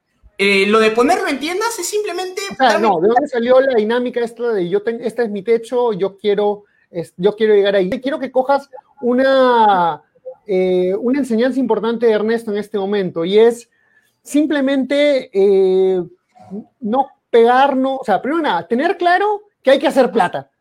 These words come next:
Speaker 2: Es una de las cosas que yo siempre tengo claro y le digo a la gente, porque mucha gente no la tiene clara. No, brother, tienes que hacer plata. Negocio se trata de hacer plata, dinero, cascas, chin, chin.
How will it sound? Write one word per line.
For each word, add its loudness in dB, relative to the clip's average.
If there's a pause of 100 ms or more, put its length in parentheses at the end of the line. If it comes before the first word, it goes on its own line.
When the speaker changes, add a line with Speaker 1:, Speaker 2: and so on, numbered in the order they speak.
(260)
Speaker 2:
Es -4
una -2
de 2
las -4
cosas -6
que -4
yo 0
siempre -4
tengo 2
claro 2
y -2
le 4
digo 0
a 2
la 2
gente, -2
porque -8
mucha -4
gente -6
no -4
la 0
tiene -4
clara. 0
No, -6
brother, 4
tienes -2
que 0
hacer 2
plata. 0 (440)
Negocio -2
se -6
trata 2
de 4
hacer 0
plata, 0
dinero, 0
cascas, -2
chin, -6
chin. -6